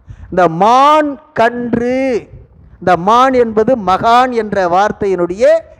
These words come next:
இடைக்குறை. மகான் அது இடைக்குறையாக மேலே நானு தானு ஊனுன்னு வருது இல்லையா? அதனால இங்கே எதுகை நோக்கி இடைக்குறையாக மான் என்று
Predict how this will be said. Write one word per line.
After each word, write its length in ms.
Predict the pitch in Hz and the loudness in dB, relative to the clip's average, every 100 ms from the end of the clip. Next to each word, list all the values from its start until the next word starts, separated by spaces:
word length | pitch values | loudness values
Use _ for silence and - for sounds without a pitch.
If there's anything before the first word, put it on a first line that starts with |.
| 151 | -6
இடைக்குறை. 520 | 190 226 - - 160 143 - - - _ _ _ _ _ - - - - - - 135 | -4 -2 -2 -4 -4 -6 -18 -20 -20 _ _ _ _ _ -20 -20 -20 -20 -20 -6 -2
மகான் 440 | 156 170 185 175 - - - - _ _ _ _ _ _ _ _ 160 | 0 2 2 0 -6 -20 -20 -20 _ _ _ _ _ _ _ _ -4
அது 120 | 175 175 | 0 0
இடைக்குறையாக 840 | 226 240 214 202 190 170 160 226 277 - _ _ 160 | 0 0 0 0 0 0 0 -2 -4 -10 _ _ -4
மேலே 380 | 208 233 226 226 202 190 | 2 2 2 2 0 0
நானு 340 | 202 220 220 226 226 202 | 0 0 2 2 0 0
தானு 360 | 208 214 214 226 208 208 | 0 0 0 2 2 2
ஊனுன்னு 340 | 226 220 220 202 | 2 2 0 0
வருது 200 | 190 196 | 0 -4
இல்லையா? 260 | 214 262 175 113 - - 170 | -2 0 -2 -8 -18 -8 -2
அதனால 420 | 214 208 214 247 208 | -2 0 0 0 0
இங்கே 200 | 226 330 381 - _ - 170 | 0 0 -2 -18 _ -4 0
எதுகை 280 | 220 254 254 226 | 0 0 0 2
நோக்கி 380 | 208 202 233 226 175 139 135 - - 170 | 0 0 -6 -4 -4 -6 -12 -20 -10 -4
இடைக்குறையாக 760 | 214 233 214 202 185 170 170 247 165 | -2 0 0 0 0 0 0 0 0
மான் 200 | 190 190 160 | 0 -2 -2
என்று 160 | 196 | 0